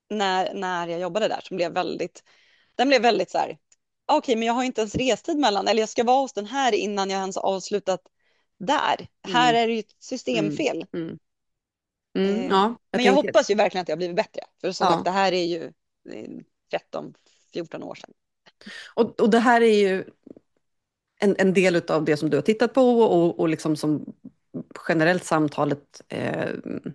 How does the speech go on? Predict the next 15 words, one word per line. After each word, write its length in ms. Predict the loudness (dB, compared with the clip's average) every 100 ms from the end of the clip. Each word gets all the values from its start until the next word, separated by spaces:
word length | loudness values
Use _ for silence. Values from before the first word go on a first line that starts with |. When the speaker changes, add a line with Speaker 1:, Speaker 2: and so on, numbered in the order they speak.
| _ -16 -16
Speaker 2:
kring 580 | -8 0 4 6 4 2 _ _ _ _ _ _ _ _ _ _ _ _ _ -2
individens, 880 | 2 4 4 2 2 2 0 -8 -12 -16
eh, 300 | -14 -10 -8
välmående 560 | 0 2 2 2 2 0
också 320 | -2 0 2
rör, 300 | 6 6 4
att 200 | 2 -2 -20 -20 -16 -6
vi 80 |
har 180 | -2 0
det 80 | 2
egna, 480 | 2 2 2 2 0
eh, 140 | -2 0
individuella 360 | 2 2 2
ansvaret, 500 | 2 0 -2 -2 0
men 240 | 0 0